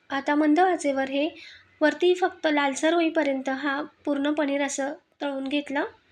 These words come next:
अगदी एक ते दोन मिनटासाठी, आणि नंतर काढून घेतलं. तर वरूनच थोडंसं लाल झालं आहे आणि आता पनीर आपण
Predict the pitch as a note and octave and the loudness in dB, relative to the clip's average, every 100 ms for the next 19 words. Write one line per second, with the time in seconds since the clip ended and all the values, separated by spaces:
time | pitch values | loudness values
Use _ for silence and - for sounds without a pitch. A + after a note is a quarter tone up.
0 | _ _ _ _ _ _ - C4+ B3+ C#4+ | _ _ _ _ _ _ -8 -6 -2 -2
1 | D4+ C#4 - C#4+ C#4 C4+ D4 D#4 D4 C#4+ | -2 -4 -4 -2 0 2 2 2 0 -2
2 | C#4+ C#4+ _ _ _ - D4 C#4 C#4+ D#4 | -2 -8 _ _ _ -6 -6 -4 -2 -2
3 | C4+ C4+ C4+ B3+ C4 C#4+ D4+ B3 A#3+ A#3+ | -2 -4 -6 -4 -4 -4 -4 -4 -4 -6
4 | B3 B3 A#3+ B3 - - - _ D#4 D4 | -6 -6 -10 -12 -20 -20 -20 _ 0 2
5 | D4 D4+ F4 F4 D#4 D#4 D4+ C#4+ C#4 B3 | 2 2 2 0 0 0 0 0 2 0
6 | B3 C4+ C4 B3+ C#4 G4 - C4 C4 C4 | -2 -2 -2 -2 -4 -6 -8 -6 -4 -4
7 | B3+ C4 C#4 C4 D4+ D#4 C4+ | -4 -2 -2 0 -2 -2 -4